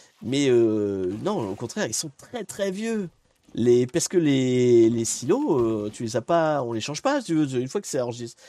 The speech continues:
c'est construit, c'est construit. Il me semble me souvenir qu'il y avait un, une partie, justement, de ce, ce système de, atomique, là.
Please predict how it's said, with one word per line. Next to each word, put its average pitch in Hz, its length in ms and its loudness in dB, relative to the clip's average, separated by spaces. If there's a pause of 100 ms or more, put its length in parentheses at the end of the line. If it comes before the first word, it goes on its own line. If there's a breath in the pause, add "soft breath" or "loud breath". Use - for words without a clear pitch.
(120)
c'est - 140 -10
construit, 156 320 -8
c'est 147 80 -6
construit. 226 320 -10 (320 soft breath)
Il 123 100 -10
me 170 140 -4
semble 247 280 -6
me 156 80 -2
souvenir 139 680 -6
qu'il 123 100 -6
y 120 80 0
avait 147 360 -2
un, 104 360 -6 (380)
une 139 140 -8
partie, 202 340 -6
justement, 151 260 -6
de 143 60 -10
ce, 104 280 -4 (340)
ce - 120 -10
système 143 640 -2
de, 98 160 -8
atomique, 131 480 -6
là. 196 160 -4